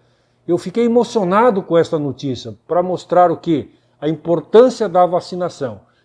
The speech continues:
Então, o que a gente tem que fazer? É juntar os nossos esforços. E todos temos responsabilidade. A gente não pode ficar simplesmente jogando pedra no presidente da República, no governador, no prefeito, sem olharmos pra nossa responsabilidade.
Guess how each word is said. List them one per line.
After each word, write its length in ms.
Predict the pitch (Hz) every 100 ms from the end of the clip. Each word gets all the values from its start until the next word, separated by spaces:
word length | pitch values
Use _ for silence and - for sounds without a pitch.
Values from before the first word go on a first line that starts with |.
| _
Então, 140 | 240
o 40 | 262
que 80 | 302
a 60 |
gente 180 | 214 233
tem 140 | 220
que 40 | 220
fazer? 380 | 180 131 135 - _ _ _ _
É 120 | 180
juntar 440 | 170 202 226 226
os 80 | 185
nossos 380 | 175 196 - 175
esforços. 580 | 180 - 127 107 - _ _ _ 185
E 60 |
todos 400 | 180 294 285 233
temos 300 | - 220 185
responsabilidade. 1040 | 160 185 - 180 - 175 165 127 127 110 - _ _ _ _ -
A 40 |
gente 120 | 254 269
não 60 |
pode 240 | 220 226 -
ficar 240 | 175 190
simplesmente 500 | 185 165 147 170 151
jogando 320 | 151 160 151
pedra 300 | - 156 160
no 80 | 117
presidente 320 | 135 123 147
da 60 | 131
República, 540 | 113 - 180 165 139
no 120 | 131
governador, 520 | 127 123 127 107 165 151
no 80 |
prefeito, 640 | 127 117 - 196 202 160 107 _ _ _
sem 160 | - 226
olharmos 520 | 214 180 196 214 -
pra 180 | 214 185
nossa 460 | 175 247 - 185
responsabilidade. 1000 | 151 160 - 139 - 131 120 104 107 92